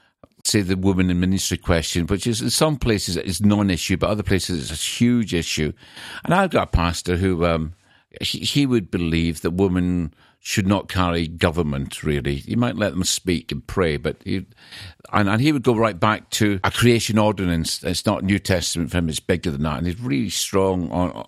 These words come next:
on, on that. And, and then I've got other people who just believe that women should be apostles and they should be running the de-, denomination. They go all the way up to the top. And, th-, and those two. And two things come out of that. One, one, one is, um,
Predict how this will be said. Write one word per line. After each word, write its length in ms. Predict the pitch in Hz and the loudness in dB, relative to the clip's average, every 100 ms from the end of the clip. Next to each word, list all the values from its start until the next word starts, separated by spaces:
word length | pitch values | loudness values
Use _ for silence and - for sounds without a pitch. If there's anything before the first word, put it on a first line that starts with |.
| _ | _
on, 140 | 87 - | -4 -4
on 240 | - 90 87 | 0 0 2
that. 260 | 85 82 92 | 0 0 -2
And, 140 | 87 - - 98 - | -4 -6 -14 -16 -2
and 100 | 139 | 2
then 80 | 175 | 2
I've 80 | 139 | 2
got 120 | 131 | 0
other 100 | 120 | 0
people 260 | - 117 | 0 2
who 80 | 107 | 2
just 260 | 98 101 - | 0 -2 -2
believe 280 | 98 101 95 | 0 0 0
that 80 | |
women 280 | 101 104 101 | 2 2 2
should 140 | 95 - | 0 0
be 60 | 90 | -2
apostles 840 | - - 95 - 95 98 92 - | 2 0 0 -2 -2 -2 -4 -4
and 320 | - 87 85 | -2 0 0
they 80 | 82 | -2
should 220 | 82 90 76 | -2 -4 -4
be 80 | 85 | 0
running 280 | 92 90 | 0 2
the 100 | 85 | -2
de-, 200 | 76 85 - _ | -2 -6 -8 _
denomination. 800 | 98 87 92 87 85 87 85 87 | -4 0 0 0 0 0 -2 -2
They 100 | 82 | -2
go 200 | 80 90 | -2 0
all 80 | 85 | 0
the 80 | 85 | 0
way 100 | 85 | 0
up 140 | 82 - | -2 -4
to 80 | |
the 120 | 78 78 | -6 -4
top. 360 | - 82 - - - - - | -2 -2 -2 -12 -18 -18 -6
And, 120 | 92 | -2
th-, 120 | 90 - | 0 0
and 140 | 95 | 0
those 220 | 101 98 | 0 -2
two. 240 | - 92 85 - - - - | -2 -2 -2 -10 -18 -18 -6
And 100 | 113 | 0
two 160 | - 180 | 4 4
things 260 | 165 123 98 | 2 0 0
come 180 | 104 98 | 0 2
out 120 | 90 | 2
of 140 | 82 | 0
that. 220 | 82 85 | 0 0
One, 200 | 117 120 | 0 0
one, 160 | 120 127 | 0 0
one 180 | 120 131 | 0 2
is, 260 | 123 - - - | 2 -2 -8 -4
um, 260 | 98 101 | 0 0